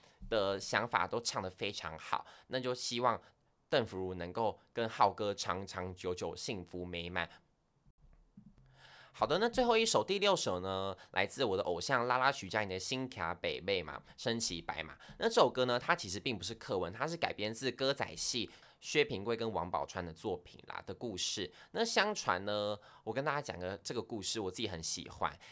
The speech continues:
相传呢，王宝钏呢，她其实是唐朝宰相的女儿，然后就是长得非常漂亮哦，碎，然后身材又好，很聪明又很贤惠。那到了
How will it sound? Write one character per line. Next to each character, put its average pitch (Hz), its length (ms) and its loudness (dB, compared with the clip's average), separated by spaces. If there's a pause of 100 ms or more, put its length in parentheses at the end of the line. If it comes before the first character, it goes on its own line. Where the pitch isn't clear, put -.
(120)
相 220 200 0
传 147 160 2
呢， 110 80 2
王 104 240 2
宝 87 200 2
钏 - 280 -4
呢， 92 180 -4
她 127 120 -4
其 92 200 -8
实 95 60 -6
是 110 300 -2 (200)
唐 104 240 -6
朝 90 260 0
宰 95 200 -2
相 101 220 -4
的 90 80 -8
女 90 300 -8
儿， 65 220 -8 (100)
然 87 160 -4
后 101 100 -2
就 110 100 -6
是 110 60 -6
长 101 200 -2
得 170 60 -10
非 - 160 -6
常 95 180 -6
漂 98 420 2
亮 110 180 0
哦， 123 180 4 (280)
碎， 160 580 2
然 113 120 6
后 151 160 2
身 143 200 -2
材 131 140 2
又 127 280 4
好， 95 320 2 (200)
很 104 200 -4
聪 156 240 0
明 123 120 -2
又 127 80 0
很 95 140 -4
贤 - 320 -4
惠。 87 400 -2 (200)
那 220 100 0
到 226 160 6
了 117 260 2